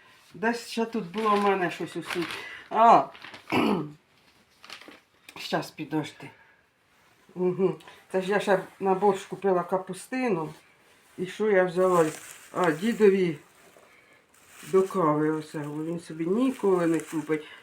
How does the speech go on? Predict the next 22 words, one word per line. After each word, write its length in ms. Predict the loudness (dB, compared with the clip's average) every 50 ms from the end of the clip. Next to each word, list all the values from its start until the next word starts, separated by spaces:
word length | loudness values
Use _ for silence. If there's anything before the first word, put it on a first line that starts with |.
| -20 _ -6
А 160 | -4 -4 -4
собі 340 | -2 -4 -6 -2 -2 -2 -2
взяла 380 | 0 2 4 4 6 6 6
ось 260 | 6 4 2 0 -2
до... 320 | -4 -2 -2 -2 -2 -2 -2 -6 -12 _ _ _ _ _ -10
До 320 | -8 -2 2 6 6 6 6
цього 360 | 4 2 4 6 6 6 4
чудового 580 | 2 0 -4 2 4 4 6 6 6 6 6
чаю. 580 | 4 2 2 4 6 6 6 4 2 0 -2 -4 -10 _ -12 -12 -12 -12 -12 _ _ -20 -20 _ -18 -18 -16 -8 -6 -6 -6 -6 -10
Ось 160 | -10 -10 -8
такий 460 | -6 -8 -8 -8 -4 -4 -2 -2 -2 -2
ягідний, 720 | -2 0 0 2 0 -2 -4 -6 -4 -2 -2 -2 -2 -4 -10 _ _ _ _ _ _ _ _
лісова 560 | -8 -8 -8 -8 -6 -6 -6 -4 -2 0 0
ягода, 640 | 0 0 0 0 0 2 0 0 0 0 -4 -4 -4 -8 -14 _ _
карпатський 720 | -6 -6 -6 -6 -2 -2 -2 -2 -2 -4 -10 -10 -8 -8 -8
чай. 340 | -6 -4 -2 -2 -2 -4 -6 -12 -20 -20 -20 -20 -20 -20 -20 _ -10 -8
Взяла 480 | -6 -2 2 4 4 6 6 6 4
такі 320 | 4 2 -2 -2 0 0 2
натуральні, 800 | 2 2 2 0 -4 0 2 6 6 6 6 4 2 2 2 -2 -4 -6 -8 -10 -18 -20 -18 -18 -10 -4
вони 160 | 0 0 2
такі 280 | 2 0 -2 -2 -2 2
важкі. 520 | 2 2 2 0 -4 -8 -6 -6 -6 -6